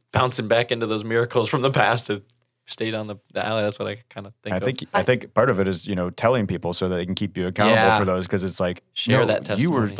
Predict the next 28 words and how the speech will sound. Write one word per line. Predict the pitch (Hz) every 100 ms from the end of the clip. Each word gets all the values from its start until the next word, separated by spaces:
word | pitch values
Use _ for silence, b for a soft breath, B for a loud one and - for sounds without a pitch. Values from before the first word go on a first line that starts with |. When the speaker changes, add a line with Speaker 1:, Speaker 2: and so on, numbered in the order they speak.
| 90
Speaker 2:
like, | 92
super | - - 160 113
on | 98 98
fire | - 135 131
during | 110 101
this | 98 92
time," | 98 92 90
and | 90
it's | 85
like, | 85 -
when | 101 101 95
you | 90
share | - - 113 98
it, | 82
if | 90
you | 110
just | 98 95 B B B _ -
put | 151
it |
in | 139
a |
journal | 123 127 127 127 123
and | 107
then | 104 107
you're, | 98 98 95
or | - 98 95
just, | 95 90 -
like, | 90